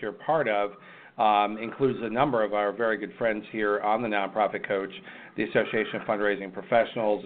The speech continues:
Association of Philanthropic Counsel, uh, C F R E, of course, your, your group, and, uh, Giving U S A are all, uh, very, uh, very close friends here on the Nonprofit Coach. So we wanted to draw attention to your research.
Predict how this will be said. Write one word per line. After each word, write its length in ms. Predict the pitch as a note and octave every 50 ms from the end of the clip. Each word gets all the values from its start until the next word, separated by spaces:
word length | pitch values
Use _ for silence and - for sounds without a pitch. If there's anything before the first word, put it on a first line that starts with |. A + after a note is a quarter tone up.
| -
Association 500 | - A#2+ G#2+ G#2 - A2+ G#2 G2+ - -
of 100 | G2+ F#2
Philanthropic 580 | - A2+ G2+ F#2+ - - G2+ F2+ - F2 - -
Counsel, 500 | B2 A#2 A2+ - - - A2 A2 G#2+ - - - - - - - - -
uh, 160 | G2 F#2+ F#2+ - -
C 100 | - B2
F 80 | A2+ -
R 180 | A#2 G#2 G#2 G#2
E, 100 | G#2 G#2
of 120 | G#2 G2+
course, 280 | - - G#2+ G2+ G2+ G2+ -
your, 300 | A2 G#2 G#2 G#2 G#2 -
your 180 | G#2+ G#2+ G#2 G2+
group, 400 | F#2+ A2 A2 G#2+ G#2+ G2+ G2+ - G#2
and, 340 | G#2+ G2+ G2 G2 G2 F#2+ F#2+
uh, 180 | G2 G2 F#2+ F#2+
Giving 300 | F#2+ A2 A2 G#2 G#2+ G#2+
U 140 | G#2 G#2 G2+
S 80 | G2 - -
A 220 | A#2 A2+ A#2 A2 G#2
are 140 | G2+ G2 F#2+
all, 320 | G2+ G2+ G2 G2 G2 F#2+ - - - - - - - - -
uh, 160 | G2+ G2 G2
very, 480 | F#2 A2 A2 A2 G#2+ G#2 G2+ G2+ G2 G2
uh, 180 | F#2+ F#2+ F#2+ - -
very 200 | G#2+ G#2 G2+ F#2+
close 240 | - - G#2+ G2 - - -
friends 240 | G#2 F#2+ F#2 F#2 -
here 180 | - G2 F#2+ F#2
on 120 | F#2 F2+
the 60 | F#2+
Nonprofit 560 | F#2 F#2 F2 F2+ - - G2 F2+ F#2 G2 - -
Coach. 140 | G2+ G2 F#2+ -
So 80 | - G#2+
we 80 | G#2+ G#2+
wanted 240 | A#2 A2+ G#2+ G#2
to 60 | G2 A2+
draw 120 | G#2 F#2+
attention 420 | F#2+ F#2 - G#2 G2 - - F#2 F2+
to 100 | - F#2+
your 100 | F#2 F2+
research. 440 | F#2 F#2 F2+ - - G2 F#2+ -